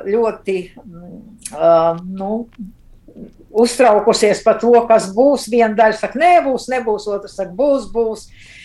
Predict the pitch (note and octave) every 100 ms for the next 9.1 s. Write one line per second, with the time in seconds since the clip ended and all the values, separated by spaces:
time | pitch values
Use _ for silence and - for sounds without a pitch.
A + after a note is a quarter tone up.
0 | - _ G#3 A#3 C#4 - D4+ B3+ A3+ A3
1 | G3 A3 G#3 A3+ C4+ - G#3 - A3+ A3+
2 | - F#3 F#3 C4 C#4+ E4 F4 - A3+ G#3+
3 | G#3 G#3 A3 A3 G#3+ G3+ G3+ - G3 G3
4 | G3 G#3+ G#3+ F#3+ E3+ G3+ G3+ G#3+ - -
5 | G3 F3+ A3+ A#3 D4+ E4 - - - -
6 | _ G#3+ G#3+ F#3+ G3 B3 A#3+ G#3+ G#3+ A3
7 | - F#3+ F3+ F3+ F3+ - A#3 G3+ F#3 G3
8 | F#3 F#3 G#3+ G#3 - C4 A3+ F3+ D#3+ G3+